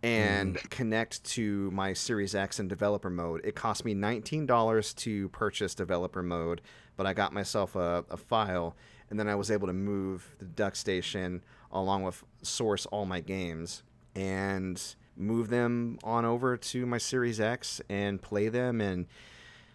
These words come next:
Speaker 1: man, there are so many tools in DuckStation. There's, like I said, the widescreen hack. There's overclocking. There are ways to cut down load times even further, but it already cuts all load times in half just by default.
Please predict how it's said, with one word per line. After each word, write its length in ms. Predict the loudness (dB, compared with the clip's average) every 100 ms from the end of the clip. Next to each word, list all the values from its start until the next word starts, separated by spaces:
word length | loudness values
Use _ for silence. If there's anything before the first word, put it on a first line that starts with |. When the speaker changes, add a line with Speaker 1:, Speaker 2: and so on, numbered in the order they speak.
| -20 -8
Speaker 1:
man, 560 | 0 2 2 -2 -4 4
there 180 | 6
are 40 | 6
so 240 | 4 4
many 180 | 4 4
tools 400 | 2 4 4 4
in 80 | 2
DuckStation. 920 | 2 0 0 2 2 2 2 2 2
There's, 440 | 2 2 2 -2 -4
like 160 | -2
I 40 | -2
said, 160 | -2
the 80 | -2
widescreen 600 | 0 0 0 -2 0 0
hack. 420 | 0 0 0 -2
There's 220 | -2 -4 -2
overclocking. 1200 | -2 -2 -2 -2 -2 -2 -4 -4 -2 -2 -2 -6
There 380 | -6 -4 -2 0
are 200 | 0 -2
ways 380 | -2 -2 -2 -4
to 100 | -8
cut 300 | -6 -4 -2
down 300 | -2 -2 -2
load 200 | -2 -4
times 340 | -4 -4 -4 -4
even 180 | -6
further, 340 | -6 -4 0 0
but 120 | 0
it 80 | -2
already 580 | 0 0 0 0 -2 -4
cuts 260 | -4 -4 -2
all 300 | -2 0 0
load 220 | 0 -2
times 300 | -4 -4 -4
in 80 | -6
half 300 | -4 -4 -4
just 200 | -6 -6
by 140 | -4 -6
default. 640 | -8 -6 -4 -4 -6 -16